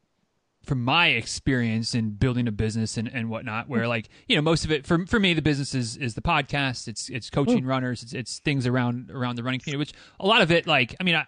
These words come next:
Speaker 1: I certainly have the flexibility to kinda do what I want, but, like, at the same time, there's, there's fair level of expectations, and there's, there's, you know, a lot of similar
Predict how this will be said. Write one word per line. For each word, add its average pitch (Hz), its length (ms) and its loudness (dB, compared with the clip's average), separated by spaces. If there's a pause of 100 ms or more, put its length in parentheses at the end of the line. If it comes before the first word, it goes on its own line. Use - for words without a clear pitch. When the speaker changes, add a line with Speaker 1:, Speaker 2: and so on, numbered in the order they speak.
(120)
Speaker 1:
I 160 120 2
certainly 160 300 0
have 139 140 2
the 123 80 0
flexibility 147 500 0
to 123 60 -6
kinda 123 200 0
do 123 160 0
what 117 100 -2
I 101 60 -4
want, 123 320 -2 (140)
but, 151 120 0
like, 131 220 2
at 123 60 -6
the 131 60 -8
same 156 220 0
time, 139 260 2
there's, 151 200 2
there's 196 340 -6
fair 160 320 2
level 143 280 4
of 120 80 0
expectations, 127 800 -2
and 139 100 -2
there's, 135 200 -2
there's, 160 320 -2
you 170 80 0
know, 123 80 4
a 127 60 2
lot 131 100 2
of - 60 -2
similar 135 540 4